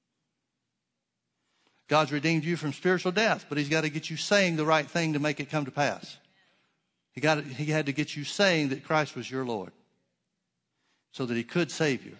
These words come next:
so that he could bring to you the salvation that Jesus accomplished two thousand years ago. If he can't get you saying the right thing, he can't bring his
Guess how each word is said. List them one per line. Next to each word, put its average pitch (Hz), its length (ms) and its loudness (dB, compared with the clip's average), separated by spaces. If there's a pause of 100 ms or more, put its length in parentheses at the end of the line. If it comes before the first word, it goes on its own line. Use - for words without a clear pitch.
so - 140 -6
that 127 60 -4
he 123 60 -4
could 120 140 -6
bring 156 240 0
to 160 120 -8
you 147 120 -6
the 127 100 -8
salvation 143 580 -2
that 120 80 -8
Jesus 117 360 -8
accomplished - 480 -10
two 139 80 -8
thousand 113 380 -6
years 104 200 -12
ago. - 200 -20 (1200)
If - 60 -12
he 147 60 -2
can't 165 220 -2
get 160 180 0
you 165 60 -4
saying 165 240 0
the 151 100 2
right 156 240 2
thing, 160 200 -2
he 139 100 0
can't 147 240 -2
bring 147 180 0
his 147 160 0